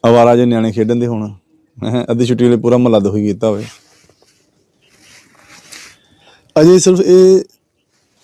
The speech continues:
ਸੰਸਾਰੀ ਪੜ੍ਹਾਈ ਦੀ ਗੱਲ ਕਰ ਰਿਹਾ ਮੈਂ। ਛੋਟੀਆਂ ਛੋਟੀਆਂ ਚੀਜ਼ਾਂ ਤੁਸੀਂ ਉਪਲਬਧੀਆਂ ਕਰਨੀਆਂ, ਕਿਸੇ ਨੇ ਇੱਕ ਨਿੱਕਾ ਡਾਕਟਰ ਬਣ ਜਾਣਾ ਜਾਂ ਕਿਸੇ ਨੇ ਕੁਛ ਜੀ-, ਇੰਜੀਨੀਅਰ ਬਣ ਜਾਣਾ ਨਾ,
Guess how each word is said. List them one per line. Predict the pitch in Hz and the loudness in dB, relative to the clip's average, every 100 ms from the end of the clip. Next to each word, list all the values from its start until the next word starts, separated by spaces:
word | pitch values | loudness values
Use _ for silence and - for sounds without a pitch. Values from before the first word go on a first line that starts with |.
| - | -14
ਸੰਸਾਰੀ | - 147 143 - 131 131 139 151 | -4 -2 0 0 2 4 4 2
ਪੜ੍ਹਾਈ | 151 160 | 0 0
ਦੀ | 123 110 | 0 -2
ਗੱਲ | 101 | -4
ਕਰ | 101 95 | -6 -6
ਰਿਹਾ | 95 | -8
ਮੈਂ। | 131 131 | -10 -10
ਛੋਟੀਆਂ | - 165 180 | -6 -4 -4
ਛੋਟੀਆਂ | 151 135 131 | -4 -2 -2
ਚੀਜ਼ਾਂ | 127 113 117 | -2 -2 -2
ਤੁਸੀਂ | 113 117 | 0 -2
ਉਪਲਬਧੀਆਂ | 107 110 110 123 | -2 -2 0 0
ਕਰਨੀਆਂ, | 117 107 110 | 0 0 0
ਕਿਸੇ | 110 117 | -2 -2
ਨੇ | 110 110 110 | -2 -4 -4
ਇੱਕ | 110 | -4
ਨਿੱਕਾ | 107 113 113 110 | -4 -2 -2 -2
ਡਾਕਟਰ | 107 98 117 | -2 -4 -4
ਬਣ | 117 110 | -4 -4
ਜਾਣਾ | 104 | -4
ਜਾਂ | 104 101 | -6 -6
ਕਿਸੇ | 107 | -6
ਨੇ | 107 | -6
ਕੁਛ | 104 107 | -6 -8
ਜੀ-, | 104 | -6
ਇੰਜੀਨੀਅਰ | 104 101 104 117 | -4 -4 -4 -4
ਬਣ | 117 104 | -4 -6
ਜਾਣਾ | 95 | -8
ਨਾ, | 104 | -12